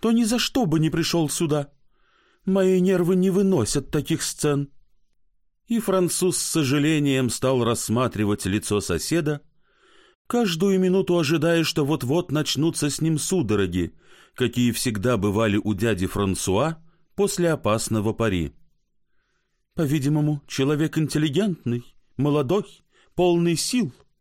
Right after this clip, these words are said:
думал он, глядя на соседа. «Быть может, приносит пользу своему отечеству, и весьма возможно, что имеет молодую жену,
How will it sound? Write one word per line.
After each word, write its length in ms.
думал 400
он, 160
глядя 380
на 120
соседа. 560
«Быть 220
может, 380
приносит 500
пользу 400
своему 400
отечеству, 840
и 120
весьма 340
возможно, 680
что 300
имеет 300
молодую 540
жену, 480